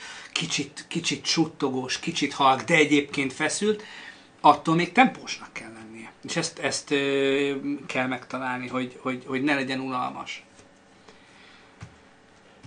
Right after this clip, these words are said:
Igen. Kompozíció, világítás, vágás, technika. Erről van szó. Nekem tetszett, de külsős vélemények alapján elgondolkoztam, és igazuk volt.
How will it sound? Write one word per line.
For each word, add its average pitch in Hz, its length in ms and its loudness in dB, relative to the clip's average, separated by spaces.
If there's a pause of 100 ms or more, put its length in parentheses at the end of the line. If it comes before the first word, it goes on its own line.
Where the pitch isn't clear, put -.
(320)
Igen. 123 480 -2 (1200)
Kompozíció, 143 640 2
világítás, 135 680 0
vágás, 127 340 -4
technika. 123 540 -12 (1000)
Erről 127 400 2
van 151 160 4
szó. 123 240 -6 (2750)
Nekem 160 360 0
tetszett, 185 400 4
de 147 100 0
külsős 165 360 2
vélemények 135 480 -2
alapján 156 520 0
elgondolkoztam, 139 880 -4
és 135 200 -6
igazuk 131 400 -4
volt. 131 400 -8